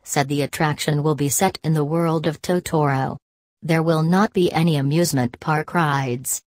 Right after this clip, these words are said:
Construction will be planned around existing clearings to avoid felling trees, Governor Amura said. Image copyright Studio Ghibli. Image caption: Often called Japan's answer to Disney,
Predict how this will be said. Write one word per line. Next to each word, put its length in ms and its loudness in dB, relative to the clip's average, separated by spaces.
Construction 760 0
will 140 2
be 180 0
planned 420 0
around 400 2
existing 540 0
clearings 640 0
to 200 -2
avoid 380 2
felling 420 0
trees, 580 -4
Governor 380 2
Amura 580 4
said. 360 0
Image 380 0
copyright 640 2
Studio 480 2
Ghibli. 400 0
Image 340 0
caption: 440 0
Often 420 -2
called 380 2
Japan's 520 0
answer 460 -2
to 100 -4
Disney, 520 -4